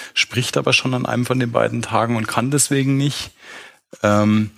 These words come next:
dann haben wir einen, äh, amerikanischen Künstler, den Curtis Wallen.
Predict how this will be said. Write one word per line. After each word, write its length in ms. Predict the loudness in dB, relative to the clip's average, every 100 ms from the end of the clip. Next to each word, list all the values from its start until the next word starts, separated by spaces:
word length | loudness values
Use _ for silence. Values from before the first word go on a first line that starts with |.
| -20 -20 _ -2
dann 180 | 0 2
haben 160 | 2
wir 220 | 2 2 2
einen, 600 | 2 2 0 0 -2 -2
äh, 60 |
amerikanischen 1000 | -2 -2 0 -2 -2 -2 0 0 -2 -4
Künstler, 640 | -2 0 0 2 2 2
den 320 | 0 -2 -4
Curtis 460 | -2 0 0 -2 0
Wallen. 480 | 2 2 2 0